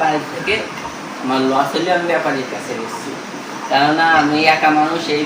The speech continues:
গরুগুলো নিয়ে হাটে গেলে আরও খারাপই করবে, কারণ হাটে আপনার অনেক গরু থাকবে, অনেক মানুষ থাকবে, লাফালাফি ফালাফালি করবে, ওটি আমি সামলাতে পারবো না। আর আমার মানুষ নাই বিধায়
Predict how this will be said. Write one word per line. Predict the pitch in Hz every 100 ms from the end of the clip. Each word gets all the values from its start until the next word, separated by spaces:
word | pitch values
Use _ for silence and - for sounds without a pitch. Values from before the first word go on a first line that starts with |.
| 143
গরুগুলো | 143 147 147 156 160
নিয়ে | 175 -
হাটে | 135 131
গেলে | 156 170 135
আরও | 143 -
খারাপই | 139 131 127 131 113
করবে, | 131 107 - 113 -
কারণ | 123 123
হাটে | 127 143 139
আপনার | 139 139 151
অনেক | 156 139 143
গরু | 139 131
থাকবে, | 131 - 139 135
অনেক | 131 -
মানুষ | 131 131 - 127
থাকবে, | 123 - 131 131
লাফালাফি | 127 127 127 131 131
ফালাফালি | 123 127 123 117 -
করবে, | 120 127 156 - - - -
ওটি | 123 135
আমি | 135 139
সামলাতে | 135 127 123 - 120
পারবো | 113 113 113
না। | 113
আর | - 123
আমার | 127 139 139
মানুষ | 143 143 -
নাই | 139 143
বিধায় | 147 170